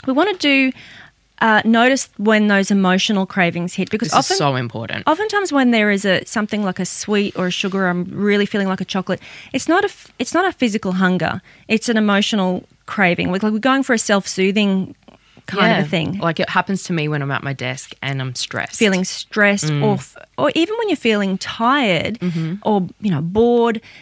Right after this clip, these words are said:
Speaker 1: like, we'll reach for something. And so I think that recognizing, being able to stop for a minute, again, I'm about the mindfulness, but being able to stop in that moment and just before you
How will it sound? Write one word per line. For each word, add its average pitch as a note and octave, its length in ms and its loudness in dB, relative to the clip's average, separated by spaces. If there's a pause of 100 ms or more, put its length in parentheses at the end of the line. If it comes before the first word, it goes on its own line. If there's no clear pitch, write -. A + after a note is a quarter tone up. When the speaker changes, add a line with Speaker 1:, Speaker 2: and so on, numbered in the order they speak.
Speaker 1:
like, A#3 200 -4
we'll C4 160 2
reach A#3+ 480 2
for A3+ 180 -2
something. - 640 -4 (340)
And A3 160 0
so A3+ 320 4
I A#3+ 80 2
think D#4 360 -2
that - 180 0 (100)
recognizing, A3+ 800 0
being A#3 140 0
able A#3+ 100 0
to A3+ 80 -8
stop - 320 -2
for - 100 -2
a B3+ 40 4
minute, A3 280 2
again, A3 280 0
I'm G#3 80 2
about F#3+ 260 0
the G3 80 -2
mindfulness, F#3+ 520 0
but - 140 -12
being A3 140 -2
able G3+ 80 -2
to A3+ 100 -4
stop - 320 -2
in C#4+ 80 2
that C4 160 0
moment G3+ 460 2
and G3+ 160 0
just G#3+ 320 -4
before B3 320 0
you C4+ 200 0